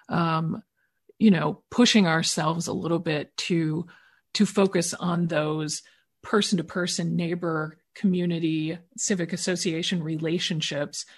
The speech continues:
as opposed to putting our time into, like, the doom scrolling and the,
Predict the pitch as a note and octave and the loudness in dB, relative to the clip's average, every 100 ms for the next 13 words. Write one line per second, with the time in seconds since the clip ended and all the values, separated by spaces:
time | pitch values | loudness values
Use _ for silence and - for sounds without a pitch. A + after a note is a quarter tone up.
0 | - _ _ - F3+ F#3 F3 F#3+ E3 E3 | -20 _ _ -2 0 0 -2 -2 -2 -2
1 | - - G#3 F#3+ F3 D#3+ D#3+ - E3+ F3 | -6 -4 2 2 2 -2 -4 -4 -4 -2
2 | E3+ F#3 - E3 D#3 D3+ - D#3 G3 G3+ | -2 -2 -2 -4 -2 -4 -4 2 6 8
3 | F#3+ F3+ - D#3 D#3 D#3+ D#3 D#3+ - F3+ | 6 4 -2 -4 -2 -4 -6 -6 -4 -4
4 | E3+ D#3+ D#3 D#3 | -4 -4 -2 -2